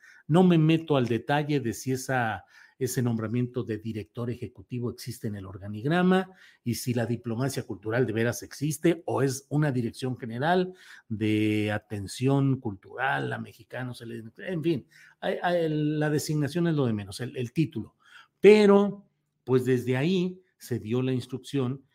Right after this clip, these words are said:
de cancelar el contrato a Jorge F. Hernández, que era el agregado cultural de la Embajada de México en España,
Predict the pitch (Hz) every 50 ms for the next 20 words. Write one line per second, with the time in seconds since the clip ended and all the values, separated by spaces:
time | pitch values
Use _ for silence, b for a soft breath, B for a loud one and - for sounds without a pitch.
0 | _ _ _ - 120 110 117 110 - - 113 110 113 110 104 - - 107 110 123
1 | 139 151 156 151 160 165 _ - 101 95 98 - - - 98 101 92 _ - 131
2 | 139 143 143 143 - - 139 139 139 - - _ - 101 101 104 107 107 104 95
3 | - - 98 151 156 147 - - 143 143 143 - - 117 127 127 - 131 113 -
4 | - - 107 98 110 123 135 135 123 120 131 156 147 - B B B B B B
5 | B _ - 117 123 135 147 139 131 123 110 107 104 107 104 101 104 143 151 151
6 | 147 139 131 - 120 98 - - 110 110 135 143 139 135 151 - b b b b
7 | b b b _ _ - 95 87 87 80 78 80 78 80 - - - - 113 110
8 | 95 - 76 85 98 - - - - - 80 78 - - - - 143 175 185 185
9 | 175 180